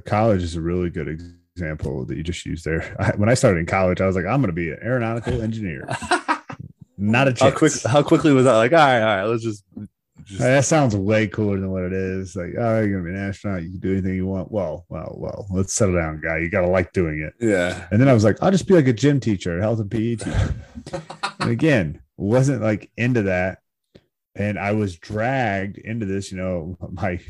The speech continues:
Speaker 1: my girlfriend at the time made fun of me. He's like, "I don't wanna be married to a gym teacher." I'm like, "Man, fair point. I get that. I love gym teachers. Darren, where you at?"
Speaker 2: Yeah,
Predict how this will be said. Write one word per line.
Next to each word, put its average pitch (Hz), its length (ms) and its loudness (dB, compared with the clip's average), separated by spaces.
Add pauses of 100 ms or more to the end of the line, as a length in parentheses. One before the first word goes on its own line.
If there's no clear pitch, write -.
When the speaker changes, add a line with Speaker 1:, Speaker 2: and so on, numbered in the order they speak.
(140)
Speaker 1:
my 95 100 -4
girlfriend 98 340 -2
at 92 40 0
the 90 120 -6
time 95 200 -2
made 90 160 -4
fun 98 100 -4
of 95 40 -4
me. 95 40 -4
He's 90 80 -6
like, 90 140 -8
"I 98 80 -2
don't 120 100 0
wanna 117 140 -2
be 107 120 0
married 101 440 -2
to 95 100 -4
a 92 60 -4
gym 107 240 -8
teacher." 92 280 -10
I'm - 120 -16
like, - 160 -14
"Man, - 200 -4 (560)
fair 120 200 4
point. 107 420 0 (720)
I 101 60 -4
get 104 140 -4
that. - 120 -4
I 110 60 -2
love 113 240 2
gym 107 180 -2
teachers. 107 400 -2
Darren, 104 300 -2
where 98 120 0
you 107 120 -2
at?" 90 200 -6 (520)
Speaker 2:
Yeah, 113 260 2